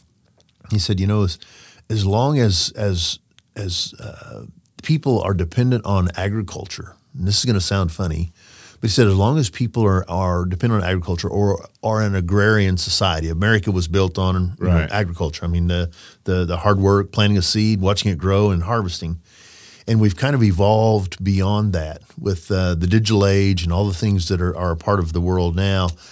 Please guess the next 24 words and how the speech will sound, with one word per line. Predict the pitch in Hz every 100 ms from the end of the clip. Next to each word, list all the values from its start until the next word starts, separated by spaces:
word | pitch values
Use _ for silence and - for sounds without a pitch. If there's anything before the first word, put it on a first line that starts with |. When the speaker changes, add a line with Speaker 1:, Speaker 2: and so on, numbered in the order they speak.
| - - -
Speaker 1:
and | 107
it, | 95 - - 90 - - 185
things | 127 117 90
that | 98
we | 87 110
can | 110 95
look | 95 101
at |
and | 92
we | 92
say, | 95
"Well, | 95
these | 95 92
are | 90
man-made." | 92 92 82 80 - 92 - _ _ _
You | 95
know, | 82 80
man | 95 98 92
created | - 95 90 82
this, | 101 98 92 -
our | 87 85
infrastructure, | 92 98 90 - 98 82 104 92
our | 85 87 85
intelligence, | 85 82 - 101 92 95 85